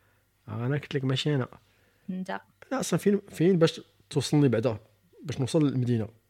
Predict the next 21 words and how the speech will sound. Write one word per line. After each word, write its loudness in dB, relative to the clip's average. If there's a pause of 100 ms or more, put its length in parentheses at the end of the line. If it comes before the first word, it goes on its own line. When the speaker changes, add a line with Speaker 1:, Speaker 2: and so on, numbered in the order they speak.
(120)
Speaker 1:
ما -6
تمشي -4
لي 2
غير 2
مرة 0
في -4
العام -2
Speaker 2:
كان 4
جابوا 2
Speaker 1:
وقيلا. 4
Speaker 2:
لك -4
شي -6
حد -8
ولا -2
شي -6
واحد -6
من -10
خوتك -12
ولا -10
شي -12
صاحبك. -18